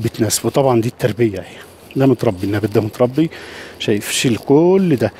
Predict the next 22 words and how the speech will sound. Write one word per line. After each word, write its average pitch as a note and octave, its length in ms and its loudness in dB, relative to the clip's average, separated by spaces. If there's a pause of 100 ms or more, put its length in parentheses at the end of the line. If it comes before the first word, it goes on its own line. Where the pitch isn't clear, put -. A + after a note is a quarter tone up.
(260)
اول D#3 360 4
ما B2 120 2
تشيل A3+ 460 -2
على C3+ 180 0
طول B2+ 240 -2
لازم A#2+ 220 0
تطلع A2+ 520 0 (460)
بره B2 380 2
اهون. D#3 380 0 (800)
اه، A2 100 -4 (560)
مفيش - 320 -2
اي A3 200 4
حاجه G3+ 200 -2
خالص، G2+ 440 -2
مش B2+ 200 -2
مسموح D#3+ 380 -2
له F3 160 2 (440)
الا D3+ 320 4 (300)
بال-، A2+ 1000 4 (520)
مش C#3+ 180 2
مسموح C#3+ 440 2
الا C3+ 320 4